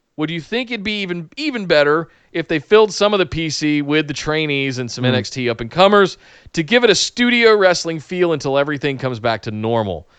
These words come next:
Speaker 1: It gives the trainees something to study and have fun with, and if you really wanna bring in an N X T star to the main roster, have them jump out of the crowd and attack a main roster star."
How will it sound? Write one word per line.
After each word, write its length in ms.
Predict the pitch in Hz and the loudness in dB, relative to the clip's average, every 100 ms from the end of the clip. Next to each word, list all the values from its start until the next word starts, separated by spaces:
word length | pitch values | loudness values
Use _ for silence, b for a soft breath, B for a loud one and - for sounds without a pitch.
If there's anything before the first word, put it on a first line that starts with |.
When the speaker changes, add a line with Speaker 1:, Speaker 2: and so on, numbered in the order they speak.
| b b b | b b b
Speaker 1:
It 80 | 123 | -8
gives 200 | 117 147 | -2 -2
the 60 | 131 | -2
trainees 380 | 151 160 156 - | 0 0 0 0
something 280 | 151 131 113 | -2 -2 -4
to 40 | |
study 360 | - 202 202 190 | -4 2 2 2
and 60 | 151 | 0
have 140 | 123 | -2
fun 260 | - 196 196 | 0 0 2
with, 260 | 196 180 - | 2 2 -2
and 240 | 185 196 | -4 -4
if 80 | 160 | -4
you 100 | 143 | -4
really 200 | 160 170 | 0 0
wanna 160 | 170 139 | 0 0
bring 180 | 151 | -2
in 80 | 147 | 0
an 80 | 135 | -2
N 140 | 135 | -2
X 140 | 135 - | -4 -6
T 140 | 123 | -10
star 420 | 107 - 196 185 | -8 -2 4 4
to 60 | 175 | 4
the 60 | 151 | 2
main 220 | 147 139 | 0 0
roster, 480 | 151 156 - 156 147 b b | 2 2 0 -4 -4 b b
have 300 | - 156 185 | 0 4 4
them 180 | 185 214 | 4 2
jump 300 | 156 170 165 | 2 0 2
out 180 | 165 165 | 4 4
of 40 | |
the 80 | 165 | 0
crowd 600 | - - 156 113 104 104 - _ _ _ _ | -6 0 2 4 2 -2 -10 _ _ _ _
and 100 | 107 | -6
attack 320 | 123 123 147 135 | -6 0 0 0
a 60 | |
main 280 | 117 131 139 | -2 -2 -2
roster 380 | 131 127 120 120 | -2 -2 -4 -10
star." 720 | - - 143 135 95 - | -10 -6 -2 0 -2 -6